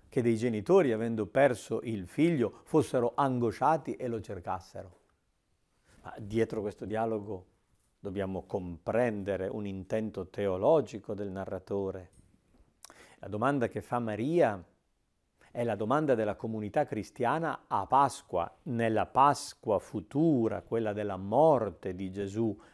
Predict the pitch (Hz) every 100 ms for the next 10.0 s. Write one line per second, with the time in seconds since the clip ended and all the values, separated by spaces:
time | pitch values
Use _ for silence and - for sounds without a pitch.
0 | _ - 95 - 101 98 - - 104 160
1 | 156 123 101 117 123 117 110 101 101 98
2 | 90 - _ - - - - 127 107 98
3 | - 98 90 90 98 98 95 95 _ _
4 | _ _ _ _ _ _ _ 143 120 -
5 | 123 110 110 101 117 107 101 - - 90
6 | - _ _ 107 110 151 175 123 110 107
7 | 101 92 - _ _ - 165 180 165 143
8 | - - 110 104 98 98 95 95 - 92
9 | 92 - 101 - 98 98 - - - 107